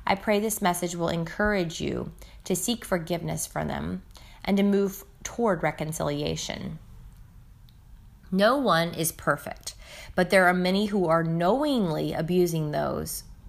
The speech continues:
who are in their care, and I say enough is enough. I pray that victims of spiritual abuse will feel validated, seen, heard, and loved.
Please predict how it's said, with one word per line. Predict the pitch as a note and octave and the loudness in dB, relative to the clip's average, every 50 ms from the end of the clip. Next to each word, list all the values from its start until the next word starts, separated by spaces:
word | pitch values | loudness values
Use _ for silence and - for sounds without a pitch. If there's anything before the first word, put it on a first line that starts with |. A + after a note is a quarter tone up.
| - | -4
who | F#3 F3 | 0 0
are | E3+ D3+ | 0 0
in | - E3+ F3+ F3 | 0 0 0 2
their | E3 D#3 D#3 D#3 | 2 2 2 0
care, | - - D3 C#3+ D#3 D#3 D3+ D#3 - - | 0 -2 -2 0 2 2 0 0 -2 -2
and | - E3 - | -4 -4 -2
I | - D#3 E3 E3 E3+ F3+ G3+ G#3+ | 0 0 2 2 2 2 0 -2
say | - - - A3 G#3 F#3 D3+ D3 - D#3+ - - | -4 -2 0 2 2 2 2 0 -2 -4 -4 -2
enough | F3+ F3+ F3 E3+ E3 D3+ D3 D#3 D3+ - - - - - - - | 0 0 2 2 2 2 2 0 -2 -6 -12 -16 -16 -16 -10 -6
is | - E3 D3+ D#3 | -4 -2 -2 -2
enough. | D3+ D3 C#3+ - - - - - - - - - - - - - - - - - - - - - | -2 -4 -4 -6 -6 -8 -10 -14 -16 -18 -18 -20 -20 -20 -20 -20 -18 -18 -16 -16 -16 -12 0 2
I | - G#3 | 4 4
pray | G#3 A#3+ C4 C#4+ D#4 | 6 6 4 4 4
that | D4 B3 F#3 F3 | 4 2 2 2
victims | G3+ F#3+ G3 - F3 F3+ F3 | 0 2 2 2 2 2 2
of | F3 D#3+ D#3+ | 0 0 0
spiritual | - - - F3+ F3 F3 E3+ - F3+ D#3+ D#3 | -2 0 2 4 4 2 2 0 0 0 0
abuse | D3 D#3 D3+ D3 D3 D3 - - - | 0 0 0 0 0 -2 -2 -4 -2
will | E3 D#3+ D#3 | -2 -2 -2
feel | - - D#3 D3+ D3 | 0 0 0 0 2
validated, | D3+ C#3+ D#3 D#3+ D#3+ D#3+ D#3+ D#3 D3+ D3 D3+ D3+ D3+ D3 - | 2 2 2 2 2 0 0 0 0 0 -2 -2 -4 -6 -8
seen, | - - - E3+ D#3+ D#3 D#3 D3+ D3+ F3+ | -8 -4 -2 0 0 0 -2 -4 -6 -8
heard, | - - - E3 D3+ D3 D3 C#3+ - | -8 -4 0 0 0 0 -2 -4 -4
and | - D3+ D3 | -6 -4 -4
loved. | C#3+ C#3+ D3 D3 D3 D3+ - - | -2 -2 -2 -2 -4 -6 -10 -12